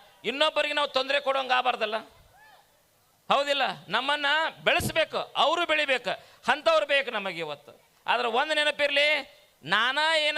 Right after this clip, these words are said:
ಮಾಡ್ಲಿ, ಯಾರ ಏನ ಮಾಡ್ಲಿ, ಆ ಮ್ಯಾಲಿನವನ ಕೈಯಾಗ ಸಿಕ್ಕರೆ ಎಲ್ಲಾರು ಅಟ್ಟ. ಮುತ್ತೆ ಹೇಳ್ಯಾನಲ್ಲ, "ಜೊಳ್ಳು ಜೊಳ್ಳು ಹಾರ್ತತಿ, ಗಟ್ಟಿ ಬೀಜ ಒಂದ ಉಳಿತೈತಿ."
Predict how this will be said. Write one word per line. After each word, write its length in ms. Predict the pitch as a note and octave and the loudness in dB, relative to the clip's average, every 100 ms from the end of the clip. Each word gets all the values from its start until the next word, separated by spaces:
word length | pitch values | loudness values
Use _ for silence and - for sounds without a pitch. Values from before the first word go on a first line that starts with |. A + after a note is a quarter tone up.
| D4+ | 0
ಮಾಡ್ಲಿ, 440 | D4+ D4 D4+ D4 | 0 0 -2 0
ಯಾರ 220 | B3+ C4 D#4 D#4 | 2 2 2 2
ಏನ 180 | D4+ D#4 | 2 0
ಮಾಡ್ಲಿ, 600 | D4+ D4 D4 A#3+ D#3 - - _ _ _ _ _ _ - | 0 0 0 -2 -4 -14 -20 _ _ _ _ _ _ -2
ಆ 100 | A#3 | 0
ಮ್ಯಾಲಿನವನ 580 | G#3 A3 C#4 D4 D4 C#4+ | 0 0 2 0 -2 0
ಕೈಯಾಗ 260 | C4+ C#4+ | 0 0
ಸಿಕ್ಕರೆ 320 | - C#4 C#4 | -2 -2 0
ಎಲ್ಲಾರು 280 | C4+ B3+ C4 | 0 2 2
ಅಟ್ಟ. 200 | B3 - A#3 - - - - _ _ _ _ _ _ _ _ _ _ | 0 0 -2 -2 -14 -18 -18 _ _ _ _ _ _ _ _ _ _
ಮುತ್ತೆ 300 | F#3 A#3+ C#4 | -4 -2 2
ಹೇಳ್ಯಾನಲ್ಲ, 360 | C#4+ D4+ D#4 D#4 C4+ F3 - _ _ D3 | 4 4 2 2 0 0 -8 _ _ 0
"ಜೊಳ್ಳು 320 | B3 D4+ D#4 | 2 2 2
ಜೊಳ್ಳು 260 | D4+ D4+ C#4+ | 2 2 2
ಹಾರ್ತತಿ, 520 | B3 D4 C#4+ C#4+ E4 F4 E4 - _ _ _ _ _ - | 2 2 0 0 0 0 -2 -12 _ _ _ _ _ 0
ಗಟ್ಟಿ 400 | D#4 - E4+ E4+ | 0 0 -2 0
ಬೀಜ 200 | F4 D#4+ | 0 0
ಒಂದ 180 | D#4+ D#4 | 0 2
ಉಳಿತೈತಿ." 560 | D4+ C#4 A#3+ G3+ D3+ | 2 0 -2 -4 -10